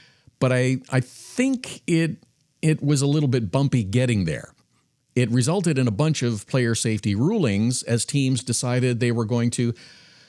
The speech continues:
how should we put this, Josh? Um, set the tone or send a message before the series, 'cause there were a lot of guys that in-, got involved in a lot of stuff.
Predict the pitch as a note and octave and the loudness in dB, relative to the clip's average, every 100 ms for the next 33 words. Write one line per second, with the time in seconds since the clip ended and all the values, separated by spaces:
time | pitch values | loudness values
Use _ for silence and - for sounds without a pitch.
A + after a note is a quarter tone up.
0 | _ _ _ - D#3+ - A2 - G2 - | _ _ _ -2 -2 2 0 2 -2 -2
1 | D#2 - F2 D2+ - - A2 F#2+ F2+ G2 | -4 0 0 0 -2 0 2 4 2 0
2 | - - - E3 D#3+ C#3+ - - D3+ D#3 | -2 -2 -2 -2 -2 -4 -4 -2 0 2
3 | D3+ D3 D3+ D3+ C#3+ A2 G#2+ - D3+ D3 | 2 2 2 2 0 -2 -4 -4 -2 0
4 | B2+ A#2+ B2 D3 - E3 D#3 C#3+ C#3+ C3+ | 0 0 2 0 0 0 -2 -2 -2 0
5 | D3+ C#3 - D3 D3 D3 C3 C3+ G#3 G#3+ | 0 0 -2 -2 -2 -2 -2 0 0 0
6 | E3+ D3+ C3+ A#2+ A#2+ A#2 A2+ G#2+ G#2+ F2+ | 0 0 0 0 0 0 0 0 0 0
7 | G#2+ G#2+ G2+ G2+ F#2 F#2+ D#2 D2 C2+ - | 0 0 2 2 2 0 0 -2 -2 -4
8 | - - | -6 -10